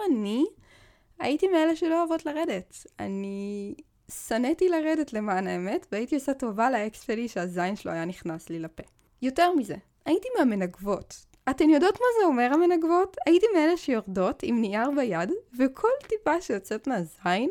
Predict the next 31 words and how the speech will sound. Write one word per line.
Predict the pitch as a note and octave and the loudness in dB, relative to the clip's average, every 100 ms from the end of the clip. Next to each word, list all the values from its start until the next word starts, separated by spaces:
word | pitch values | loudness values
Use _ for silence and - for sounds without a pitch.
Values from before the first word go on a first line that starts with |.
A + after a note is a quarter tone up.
| A4 | -2
הייתי | A#3 B3+ | -4 -2
עושה | C4 C4 C#4+ - _ _ _ _ | -4 -4 -6 -10 _ _ _ _
טאפ | A#4 A#4 - | -8 -8 -8
טאפ, | A#4 A#4 - _ D4+ | -8 -8 -20 _ -12
ופשוט | C#4+ - E4+ | -10 -8 -2
מנגבת | E4+ C4 C#4 C#4 | 0 0 -2 -4
אותה | E4+ A#4 - A3 | -6 -8 -8 -4
וממשיכה | A3 G3+ F#3+ G#3 - F3+ | 0 0 0 -8 -4 -2
בירידה. | F3 D#3+ F3+ D#3+ D#3+ _ _ - - | -2 -6 -6 -6 -8 _ _ -20 -6
ברצינות, | - C#4 - C#4 A#3+ - | 0 0 2 0 0 -2
אני | - B3 A#3+ A#3+ - | -6 -4 -6 -8 -6
לא | C4+ C#4 | 0 2
יודעת | D4 F#4+ | 2 -2
איך | E4+ | -4
האקס | D4+ - G#3 - | -4 -6 -8 -6
שלי | C#4 D#4+ - | -2 -2 -2
החזיק | - - C4 D4+ | -10 -6 -2 0
איתי | G#4 - G3+ C#4+ _ _ | -2 -2 -4 -6 _ _
שבע | - C#4 B3 | -2 0 2
וחצי | A#3 A3+ A3 | 0 -8 -8
שנים | - G3 F#3+ | -6 -6 -4
עם | F#3+ | -4
הירידה | F#3+ F#3+ F#3+ | -4 -4 -4
הזאת, | F#3 A#3+ | -4 -6
הוא | A#3 | -6
פשוט | A3 B3+ - _ | -6 -8 -10 _
לא | B3 | 0
הכיר | A#3+ A#3+ A#3 | 0 0 -4
שום | A3+ A#3 | -4 -4
דבר | A3 G#3+ G3+ | -2 0 -2
אחר, | - A3 | -2 -2